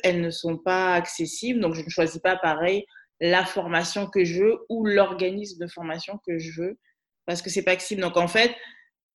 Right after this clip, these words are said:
être en fauteuil roulant et surtout avoir un problème d'accessibilité, c'est ne pas, euh, toujours choisir l'endroit où tu veux et c'est toujours aussi t'organiser en amont,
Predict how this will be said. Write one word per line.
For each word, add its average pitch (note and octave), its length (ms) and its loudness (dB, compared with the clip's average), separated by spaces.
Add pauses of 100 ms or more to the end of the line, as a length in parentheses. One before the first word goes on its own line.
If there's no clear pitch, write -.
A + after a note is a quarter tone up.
(500)
être G#3 240 4
en G#3 40 6
fauteuil G3+ 340 4
roulant G3+ 340 6 (100)
et G3 420 6 (140)
surtout F3 460 -4
avoir F#3 240 2
un F3 40 -6
problème F#3 200 -2
d'accessibilité, E3+ 800 -4
c'est F3+ 260 0
ne D#3+ 200 0
pas, F#3 520 4
euh, D3 520 -2 (640)
toujours F#3+ 320 -4
choisir F3 460 0
l'endroit E3+ 320 0
où F3 120 0
tu E3+ 160 -8
veux G3 280 0
et F3 60 2
c'est E3 140 -4
toujours F#3+ 280 -4
aussi F#3 300 -4
t'organiser E3+ 540 -2
en F3 120 -6
amont, E3+ 380 -6